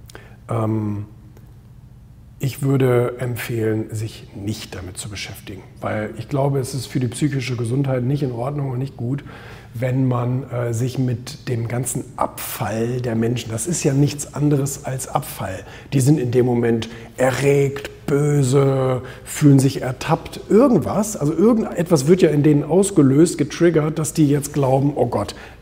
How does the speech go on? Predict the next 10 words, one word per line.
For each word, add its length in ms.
ich 160
muss 260
jetzt 200
hier 160
meine 400
Two 220
Cents 600
irgendwie 440
dazu 340
beitragen.“ 680